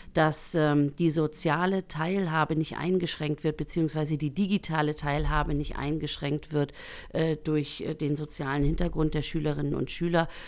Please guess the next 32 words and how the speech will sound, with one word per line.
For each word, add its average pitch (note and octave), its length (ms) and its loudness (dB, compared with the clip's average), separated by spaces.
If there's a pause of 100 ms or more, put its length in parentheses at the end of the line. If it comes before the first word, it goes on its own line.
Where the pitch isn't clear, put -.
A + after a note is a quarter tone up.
(160)
Das C#3 200 -2
heißt, D3 380 -2
so D#3+ 80 0
digitale C#3+ 640 -2
Teilhabe D3 580 0
darf D3+ 260 0
nicht D#3 160 2
vom C#3+ 180 2
Geldbeutel D3 560 2
der C#3+ 160 -2
Eltern E3+ 320 0
abhängen. D3 460 2 (460)
Die D3+ 60 -2
Schulen E3+ 360 8
müssen D#3+ 320 4
da D3+ 120 2
entsprechend C#3 840 2 (460)
die D#3+ 220 4
Hardware E3+ 540 6
bereitstellen D3+ 920 2
und - 220 -4
gleichzeitig C#3 920 2 (220)
muss E3 240 4
das - 300 0
Ganze D3+ 440 4
eingebettet D3+ 680 0
sein C3+ 320 0
in C#3 220 0
guten G3 320 4
Unterricht, D#3 580 2
fächerübergreifenden D3 1040 0
Unterricht, C#3 640 -4